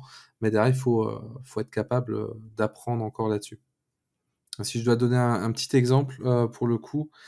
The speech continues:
c'est que moi, je, quand je travaille avec des développeurs, j'avais travaillé avec des développeurs qui avaient fait des formations, qui étaient des formations longues, mais en fait, où ils avaient, euh, quasiment pas de,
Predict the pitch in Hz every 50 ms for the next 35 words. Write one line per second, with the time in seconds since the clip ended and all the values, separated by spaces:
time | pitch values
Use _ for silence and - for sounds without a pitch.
0 | - - - _ - - 120 110 - 135 135 135 123 127 120 113 110 107 107 104
1 | 104 101 - 113 110 - - 135 135 135 123 113 104 113 117 113 117 123 127 -
2 | 135 135 135 127 113 127 - 123 127 123 113 113 113 110 110 123 139 135 135 113
3 | 107 - 117 117 110 - - 120 120 123 123 - - 139 139 139 _ _ _ -
4 | - - - - _ - - - 147 147 143 139 151 147 139 135 131 131 139 135
5 | 143 156 170 151 139 117 123 120 120 117 117 - 160 156 156 131 120 117 113 117
6 | 113 110 110 123 131 135 123 113 107 104 104 101 - 139 131 131 135 139 139 139
7 | 139 131 - - 151 151 151 139 127 110 110 117 113 110 107 107 107 104 101 101
8 | 101 101